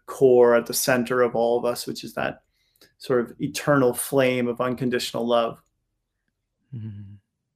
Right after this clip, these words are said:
Speaker 2: I felt that. <laughs> Yeah, I heard y-, those words come through you, and I just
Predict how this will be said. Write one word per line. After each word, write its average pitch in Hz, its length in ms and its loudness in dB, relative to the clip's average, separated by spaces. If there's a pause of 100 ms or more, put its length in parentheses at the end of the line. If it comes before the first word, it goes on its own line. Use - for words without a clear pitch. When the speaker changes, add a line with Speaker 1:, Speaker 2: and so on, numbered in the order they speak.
(760)
Speaker 2:
I 104 80 -10
felt - 480 -4
that. 90 340 -12
<laughs> 110 920 0 (920)
Yeah, 110 220 -4
I 110 40 2
heard 107 320 0
y-, 101 140 -8
those 104 320 0
words 101 560 0
come 98 260 -6
through 98 200 -2
you, 104 140 0
and 95 100 -2
I 95 100 -2
just 92 280 -4